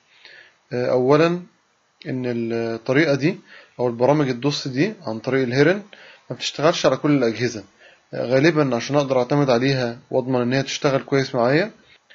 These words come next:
بشتغل على جهاز يكون، آم، كورت ديو دي دي ار تو مش دي دي ار ثري.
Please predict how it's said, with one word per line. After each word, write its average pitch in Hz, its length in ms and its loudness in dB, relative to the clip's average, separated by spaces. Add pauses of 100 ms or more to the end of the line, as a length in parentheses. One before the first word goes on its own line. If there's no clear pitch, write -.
(400)
بشتغل 151 400 4
على 123 200 2
جهاز 139 460 2
يكون، 160 580 2 (120)
آم، 117 640 -4 (300)
كورت 147 220 -2
ديو 143 400 2 (440)
دي 156 80 2
دي 160 120 6
ار 147 160 6
تو 175 220 -2
مش 151 200 0
دي 151 60 4
دي 151 60 6
ار 135 140 6
ثري. 110 300 -10